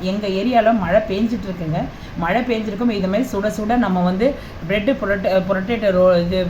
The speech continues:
ஃபிங்கர்ஸ் செஞ்சு கொடுத்தீங்கன்னா, பிள்ளைங்க செஞ்சு கொடுத்தீங்கன்னா அழகா வந்து விரும்பி சாப்பிடுவாங்க. எப்படி இருக்கு பாருங்க, நீங்களே பாருங்க. எவ்வளோ கிறிஸ்பியா, இதை பாருங்க, எவ்வளோ மு-, முறு-,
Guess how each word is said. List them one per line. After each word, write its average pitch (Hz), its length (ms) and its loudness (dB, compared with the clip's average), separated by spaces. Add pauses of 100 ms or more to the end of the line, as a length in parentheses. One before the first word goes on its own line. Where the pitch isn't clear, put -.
(100)
ஃபிங்கர்ஸ் 208 340 -4 (120)
செஞ்சு 208 260 -2
கொடுத்தீங்கன்னா, 180 380 -2 (340)
பிள்ளைங்க 226 380 2
செஞ்சு 196 260 -4
கொடுத்தீங்கன்னா 180 380 0 (140)
அழகா 202 460 4
வந்து 196 160 0 (100)
விரும்பி 220 340 0
சாப்பிடுவாங்க. 175 460 0
எப்படி 208 180 -2
இருக்கு 180 140 -4 (100)
பாருங்க, 165 300 -2
நீங்களே 185 260 2 (100)
பாருங்க. 170 240 -2 (500)
எவ்வளோ 240 240 0 (100)
கிறிஸ்பியா, 208 380 -2
இதை 190 120 4
பாருங்க, 196 200 2 (100)
எவ்வளோ 226 180 0 (100)
மு-, 185 160 2 (100)
முறு-, 240 220 2